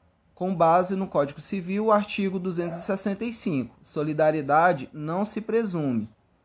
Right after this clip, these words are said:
Assim, apenas existirá a solidariedade entre os devedores na assunção cumulativa quando houver cláusula expressa nesse sentido.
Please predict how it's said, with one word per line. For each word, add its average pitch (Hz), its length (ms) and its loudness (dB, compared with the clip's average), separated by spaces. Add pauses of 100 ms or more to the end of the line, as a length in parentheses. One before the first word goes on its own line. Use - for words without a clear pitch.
(1080)
Assim, 233 560 0
apenas 196 560 0
existirá 165 760 0
a 147 100 -4
solidariedade 156 1080 0 (300)
entre 139 240 -6
os 135 80 -4
devedores 143 580 -2
na 175 160 -2
assunção 170 420 -4
cumulativa 165 760 -2
quando 214 300 -2
houver 175 440 0
cláusula 214 500 2
expressa 175 560 -2
nesse 175 280 -4
sentido. 202 580 -6